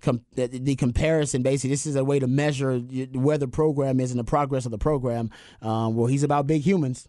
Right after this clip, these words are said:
and Texas got a lot of big humans on the O-line. This will be the ultimate test. Like you said, they got three hundred pounders <laughs> to counter that on the defensive line for, uh, for Alabama. Here's what Sark had to say when he was asked, "Is the,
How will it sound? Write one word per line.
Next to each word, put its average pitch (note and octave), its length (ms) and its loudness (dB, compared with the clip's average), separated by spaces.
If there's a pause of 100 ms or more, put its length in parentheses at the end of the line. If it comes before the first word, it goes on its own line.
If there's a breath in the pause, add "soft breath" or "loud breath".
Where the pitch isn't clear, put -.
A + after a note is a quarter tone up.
and F#2+ 100 -6
Texas A#2+ 380 -4
got C3 140 2
a - 20 2
lot C3 160 2
of B2+ 60 -2
big C3 160 -2
humans C3+ 280 0
on C3 120 0
the C3 100 0
O-line. C3+ 480 0 (260 loud breath)
This A2+ 140 0
will C#3 80 2
be C#3 100 0
the C3 120 0
ultimate C3 320 -2
test. C#3 180 0
Like A#2 120 -8
you C3 80 -2
said, A#2+ 120 -2
they C3 80 0
got C#3 180 -2
three C#3 120 0
hundred B2+ 180 0
pounders B2+ 480 -2
<laughs> C#3 180 0
to C#3+ 100 -4
counter C#3 340 0
that B2 200 0 (260 loud breath)
on B2 120 2
the B2 80 2
defensive B2+ 580 0
line A#2+ 360 0
for, A#2 240 -2
uh, A#2 300 0
for B2 100 -2
Alabama. A#2+ 480 0 (240 loud breath)
Here's D3 260 0
what B2+ 120 -2
Sark C3 200 -2
had C3+ 160 -2
to C3 60 -8
say C#3 160 0
when C3 100 2
he C3 80 2
was B2+ 120 0
asked, B2+ 280 0
"Is A#2 60 -8
the, A#2+ 120 -12